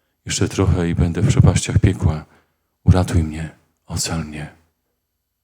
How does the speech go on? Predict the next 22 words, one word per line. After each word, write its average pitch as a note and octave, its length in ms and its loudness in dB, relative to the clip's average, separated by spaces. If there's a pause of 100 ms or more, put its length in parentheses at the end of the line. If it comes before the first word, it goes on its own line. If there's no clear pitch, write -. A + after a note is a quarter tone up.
(120)
I F#2+ 80 -6
Bóg F#2 220 2
ratuje E2+ 460 0
grzeszników. D#2+ 560 -6 (1120)
I F2 60 -6
wielu, F2+ 640 0 (1000)
e, E2+ 680 0
zostało F#2 340 2
uratowanych F#2+ 440 4
w - 40 -2
taki - 220 -4
sposób. F#2+ 420 2
Błagali F#2+ 360 2
w F#2+ 100 0
ostatnim G2 380 0
momencie F#2 360 2
swojego E2+ 320 -2
życia, F2 320 -2
może E2 200 -4
s-, - 280 -8 (140)
sekundach, G2 600 4
sekundzie. E2+ 640 2